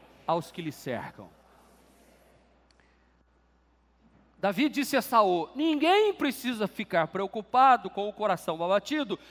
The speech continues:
por causa desse filisteu. Teu servo irá lutar com ele." <laughs> Que responsabilidade. Na vida, a gente precisa ser assim, se apresentar.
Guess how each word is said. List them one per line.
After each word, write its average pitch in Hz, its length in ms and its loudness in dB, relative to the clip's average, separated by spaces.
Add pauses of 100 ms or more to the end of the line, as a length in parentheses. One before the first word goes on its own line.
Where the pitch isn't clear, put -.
por 277 200 -2
causa 262 280 2
desse 277 360 2
filisteu. 262 560 4 (680)
Teu 359 320 6
servo 285 480 2
irá 277 200 4
lutar 277 320 2
com 294 180 -2
ele." 240 320 -2 (480)
<laughs> - 320 -12
Que 330 220 -6
responsabilidade. 262 1300 -8 (4000)
Na 175 100 -4
vida, 170 400 -6 (380)
a 151 60 -10
gente 196 240 -10
precisa 190 260 -12
ser 208 220 -10
assim, 175 360 -12 (960)
se - 220 -12
apresentar. - 1040 -8